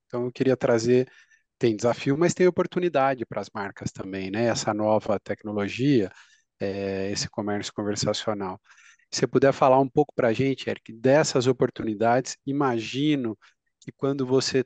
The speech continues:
tem uma inteligência artificial trabalhando, né, pra você, você cria uma nova forma de relacionamento também. É, e aí eu queria também entender se a gente tá falando aqui de um momento de ruptura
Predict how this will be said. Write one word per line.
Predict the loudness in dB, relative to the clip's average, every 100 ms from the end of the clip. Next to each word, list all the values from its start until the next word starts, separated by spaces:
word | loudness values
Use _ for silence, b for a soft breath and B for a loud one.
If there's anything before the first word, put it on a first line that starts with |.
| _
tem | -4 -4 -4 -8 -12
uma | -10 -6 -4
inteligência | -2 -2 0 0 -2 -6
artificial | -8 -6 2 2 2
trabalhando, | 0 2 0 0 -4 -6 -8 -10 _ _ _
né, | -2 -2
pra | 0 0
você, | 0 -2 0 0 0 b b b -6
você | -6
cria | -2 2 4
uma | 4 4 4
nova | 6 6 6 4
forma | 0 0 0 0 -4
de | -6
relacionamento | -4 -2 -4 -6 -6 -6 -8 -6 -2
também. | 0 0 -2 -4 -8 b b b b _ _
É, | 0 2 2 0 0 0 -2 -4
e | -6 -2 2
aí | 4 6
eu | 4
queria | 4 4 4
também | 2 -2 0 -2 -2 -4
entender | -4 -6 -2 0 0 -2
se | -6 -10 -4 -2
a | -2
gente | -4 -8 -8
tá | -4 -4
falando | -2 -2 -2 -4
aqui | -6 -8 -4
de | -2
um |
momento | 0 0 0 -2 -4 -6
de | -4
ruptura | -4 -6 _ 0 4 6 6